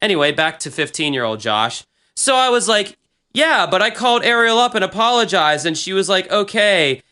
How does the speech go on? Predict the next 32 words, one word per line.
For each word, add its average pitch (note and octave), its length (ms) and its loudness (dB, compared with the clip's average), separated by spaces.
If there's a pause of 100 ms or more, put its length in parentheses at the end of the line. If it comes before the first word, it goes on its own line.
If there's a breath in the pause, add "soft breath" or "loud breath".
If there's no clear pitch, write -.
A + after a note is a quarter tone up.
(140)
And E3+ 160 0
then F3 280 2
I E3+ 180 0
was, E3+ 400 -2
the, E3+ 200 -2
and E3 160 0
then F#3 120 2
I F#3+ 80 2
was F#3 160 0
like, D#3+ 260 0
"I D#3 120 -2
missed F3+ 300 -2
you, F3 100 -4
baby." D3+ 580 0
And C#3+ 480 2
I C#3+ 160 0
was C#3+ 220 -2
like, C#3 260 0
"Did C3+ 240 -6
you E3 120 -2
miss D#3+ 220 -2
me?" F3 360 -2 (280 soft breath)
And D#3 240 0
she F#3+ 180 -2
fucking G#3 340 -2
just G3 220 -2
sits G3 240 -4
there F3 180 2
and D#3+ 80 -2
doesn't D#3+ 240 0
say D#3+ 220 -4
shit. E3+ 480 -2